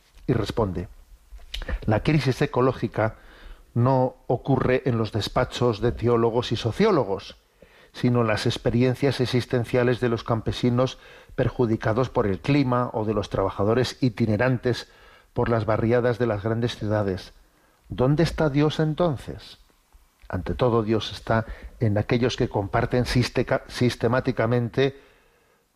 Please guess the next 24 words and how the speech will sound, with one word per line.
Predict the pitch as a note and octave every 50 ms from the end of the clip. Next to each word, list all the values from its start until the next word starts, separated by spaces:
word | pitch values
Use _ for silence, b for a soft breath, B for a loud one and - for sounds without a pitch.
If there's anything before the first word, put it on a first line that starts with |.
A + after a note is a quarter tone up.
| _
porque | - B2+ B2+ B2 - - - B2 A#2+ A#2+ B2 - _ - - _ _ _ _ _ - - - _ _ _ _ _ _ _ _ _ _ _ _ _ _ _ _ _ _ _ _ _
un | - D3 C3+ A#2+
Dios | A#2+ C3 B2+ -
solícito, | - A#2+ A#2+ C3+ C3 - - A#2+ - - A#2 A#2 B2 - - - _ _ _ _ _ -
encarnado | A#2 A2+ G#2+ - A#2 G#2 - A#2 B2+ B2 A2 A2+
en | G#2+
Jesucristo, | - - A#2 - A#2+ - C3 B2+ A#2+ - - C3 B2+ -
participó | - C3+ B2 B2+ - - - A#2 G#2 - A#2 G#2 - C3+ A#2+ -
por | - A2 G#2
sí | - - B2 A#2
mismo | A#2+ B2 A2 - A#2 A#2+ B2 A#2 B B B B B B B B B B
de | - B2 A#2+
la | A2 A2
miseria | A2 G#2 G2 - - A2+ G#2 G#2 G2+
humana. | G2 G2 G#2 A2 G2+ G2 F#2 - - - - - - _ _ _ _ _ _ B B B B B B
Dios | - B2 A2 -
se | C3+
encuentra | B2+ A#2 G#2 B2+ B2+ B2 B2 A#2+
también | - A#2 A#2 B2 C3 B2 B2
en | A#2+ A2
todos | - A#2+ A#2+ B2 A2+ -
aquellos | A2+ - C3 B2 C3 B2+ - - b b b b b b b b
esfuerzos | B2+ A#2+ - - - D3 B2+ B2 - C3+ B2+
realizados | A#2 A2+ A#2 A2 G#2+ A2 - - - B2+ A2+ A#2 C3 C3+ - -